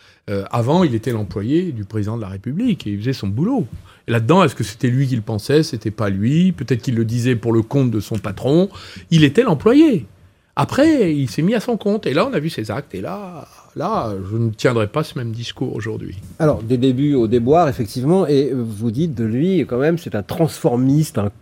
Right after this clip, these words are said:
Speaker 2: comédien. Euh, vous, quand même, vous n'êtes pas un petit peu fort ?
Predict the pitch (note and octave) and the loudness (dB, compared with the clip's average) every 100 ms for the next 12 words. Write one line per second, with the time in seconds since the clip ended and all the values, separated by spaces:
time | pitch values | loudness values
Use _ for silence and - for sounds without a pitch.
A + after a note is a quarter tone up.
0 | - G3 F3 D#3+ C3 C#3 D3 E3 E3+ - | 0 4 8 8 8 6 6 4 0 -12
1 | - _ B2+ A#2 B2+ A#2+ G#2+ C#3 - B2 | -20 _ -6 -4 -4 -8 -12 -10 -4 -2
2 | A#2+ A2 G#2 F#2+ G#2 G#2+ G2 A2 - - | 0 -2 -6 -8 -4 -4 -4 -4 -6 -8
3 | G2 - A2+ C3 B2+ | -8 -4 -4 -4 -10